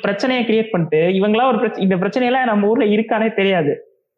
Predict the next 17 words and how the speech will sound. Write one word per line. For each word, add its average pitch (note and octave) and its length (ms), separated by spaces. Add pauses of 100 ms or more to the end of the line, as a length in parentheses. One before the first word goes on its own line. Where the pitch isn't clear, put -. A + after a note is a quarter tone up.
(280)
இது G3 280
வந்து A3+ 200
எங்கேயோ A3+ 400
ஊ-, G#3 440
உலகம் A3+ 560
தாண்டி B3 280
இருக்கிற A#3 280
பிரச்சனையெல்லாம் A3 480
கொண்டு G#3 200
வந்து G#3 200
தமிழ்நாட்டுல G#3+ 500
போட்டுட்டு E3+ 320
இருப்பாங்க. D3+ 380 (680)
போட்டுட்டு A3 320
இங்க A#3+ 300
ஒரு G#3+ 280
கார்-, G#3+ 300